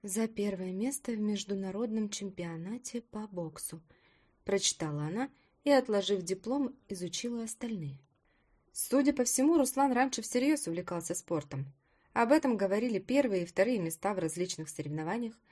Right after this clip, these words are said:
Также были дипломы и почетные грамоты, связанные с бизнесом.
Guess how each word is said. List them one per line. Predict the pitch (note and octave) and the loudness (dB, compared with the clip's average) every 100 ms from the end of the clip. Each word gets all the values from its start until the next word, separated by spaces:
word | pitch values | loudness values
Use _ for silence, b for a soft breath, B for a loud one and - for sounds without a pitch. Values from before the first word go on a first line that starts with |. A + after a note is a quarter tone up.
| b b | b b
Также | - B3+ G#3+ | 4 4 4
были | G3 G3 | 0 0
дипломы | F3 F#3+ F#3+ C4 A#3+ | 0 0 2 4 2
и | |
почетные | - F3 - F#3+ F3 | 0 -4 -2 -4 -2
грамоты, | D#3+ G3+ C4 B3 G3 - B B | -2 0 -2 -2 -6 -8 B B
связанные | - B3+ C4 C4 C4 | 2 6 8 8 6
с | G3 | 4
бизнесом. | D#3+ D3 D3 - D3 | -4 -4 -6 -6 -10